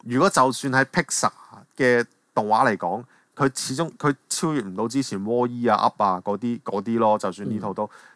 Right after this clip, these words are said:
Speaker 1: 佢有冇 message？佢有好 strong message，但係我自己諗深一層呢，有一樣嘢我係唔鍾意嘅係咩呢？其實佢係貶低咗尋夢呢樣嘢吖嘛。即係其實個古仔另外一樣，我唔知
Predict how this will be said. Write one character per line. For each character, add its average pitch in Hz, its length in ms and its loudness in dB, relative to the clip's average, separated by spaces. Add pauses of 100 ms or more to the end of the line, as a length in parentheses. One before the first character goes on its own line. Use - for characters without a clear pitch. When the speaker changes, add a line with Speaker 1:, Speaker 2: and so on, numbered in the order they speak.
(140)
Speaker 1:
佢 131 160 2
有 143 140 6
冇 139 100 -2
message？ 143 380 0
佢 110 140 -4
有 107 120 0
好 101 300 -2
strong 117 280 -2
message， 107 360 -4
但 107 180 4
係 101 80 2
我 127 180 4 (1080)
自 - 160 -4
己 120 80 0
諗 120 260 0
深 135 140 0
一 135 60 2
層 85 200 -8
呢， 104 140 -6 (280)
有 117 120 4
一 123 40 8
樣 139 280 4
嘢 95 180 -4
我 92 120 -4
係 98 100 -4
唔 85 120 -10
鍾 113 180 -6
意 95 120 -6
嘅 90 80 -6
係 82 60 -10
咩 95 140 -8
呢？ 95 80 -12 (260)
其 - 120 0
實 110 80 4
佢 - 160 -2
係 113 120 2
貶 101 180 -6
低 - 0 -
咗 123 220 2
尋 - 100 -8 (140)
夢 - 20 -16
呢 82 200 -12
樣 101 240 -4
嘢 80 140 -14
吖 82 80 -16
嘛。 82 100 -18 (100)
即 190 100 2
係 160 60 -2
其 131 80 0
實 104 120 2
個 120 200 0 (360)
古 131 160 0
仔 139 260 4 (540)
另 123 220 -2
外 131 120 4
一 143 40 -2
樣， 117 140 2
我 135 120 0
唔 120 120 -2
知 - 160 -6